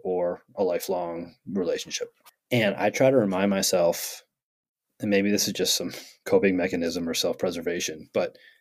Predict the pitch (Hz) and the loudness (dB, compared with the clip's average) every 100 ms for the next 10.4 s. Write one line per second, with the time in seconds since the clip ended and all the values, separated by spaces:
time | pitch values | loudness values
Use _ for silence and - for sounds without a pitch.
0 | _ 110 - - 113 117 131 127 - 117 | _ -8 -4 0 4 6 6 4 2 2
1 | 104 - 101 90 82 87 87 87 87 95 | 2 -2 -4 -4 -4 -2 0 0 -2 -4
2 | 92 90 82 82 90 - - 104 90 85 | -4 -4 -2 -2 -4 -6 -8 -4 -2 -2
3 | 87 - 90 82 90 - 107 95 95 101 | -2 -4 -4 -2 -2 0 0 0 0 -2
4 | 110 - 87 85 - 92 87 87 - 85 | -4 -4 -2 -2 -4 -4 -2 -2 -4 -6
5 | 85 82 82 - - _ _ _ _ 92 | -6 -4 -2 -2 -4 _ _ _ _ -8
6 | 85 80 87 90 95 95 95 107 104 107 | -6 -6 -4 0 2 2 2 2 4 2
7 | 110 - _ _ _ 98 101 113 139 143 | 0 -4 _ _ _ -10 -4 2 4 4
8 | 110 104 98 98 85 95 98 92 101 123 | 4 2 2 0 0 -4 -4 0 4 4
9 | 135 110 107 - - 101 113 110 82 85 | 4 2 2 0 0 0 2 0 0 -4
10 | - 87 92 | -4 -6 -6